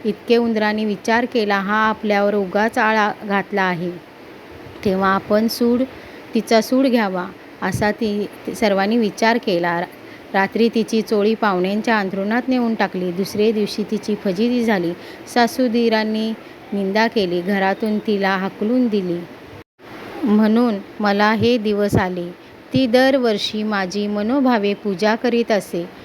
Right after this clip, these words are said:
जिथं असेल तिथं खुशाल असो, असं म्हणून तिला आशीर्वाद दिला." घडलेला प्रकार राजाने श्रवण केला. आपल्या सुनेचा अपराध नाही अशी त्याची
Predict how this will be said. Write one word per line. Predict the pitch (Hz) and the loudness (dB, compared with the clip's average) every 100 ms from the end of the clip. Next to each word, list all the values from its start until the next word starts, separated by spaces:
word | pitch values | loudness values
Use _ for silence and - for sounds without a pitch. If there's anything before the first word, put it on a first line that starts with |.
| - - - 233 | -18 -14 -6 2
जिथं | 269 262 269 | 0 4 4
असेल | 262 240 - 240 226 220 | 6 2 2 0 0 -2
तिथं | 226 - 233 - | -4 -2 -4 -2
खुशाल | 220 - 233 269 | -4 2 2 4
असो, | 202 - 180 180 - | 0 -2 -8 -8 -6
असं | 214 220 - 262 | -2 -2 0 0
म्हणून | 247 208 214 220 180 | 0 0 -2 -2 -4
तिला | - 220 202 208 | -4 -2 2 2
आशीर्वाद | 185 180 226 226 233 233 | 2 0 -2 2 0 2
दिला." | 196 170 175 - - - - 220 | 0 0 -4 -10 -20 -20 -8 4
घडलेला | 254 240 247 262 247 240 233 - - - | 4 6 4 4 4 0 -2 -8 -20 -2
प्रकार | 226 214 220 208 202 | -2 0 0 2 2
राजाने | 202 185 196 202 208 | 0 0 -2 -2 -2
श्रवण | - 214 214 269 254 | -2 -2 0 0 2
केला. | 226 185 175 - | 0 0 -2 -2
आपल्या | 202 202 226 214 | -2 0 0 0
सुनेचा | 220 208 202 196 208 196 | 0 -2 -2 0 0 0
अपराध | 190 202 208 202 | 0 0 0 0
नाही | 196 190 196 190 185 - - - | -4 -2 -2 -4 -8 -16 -16 -2
अशी | 202 214 220 | 0 2 2
त्याची | 220 208 220 | 2 2 -2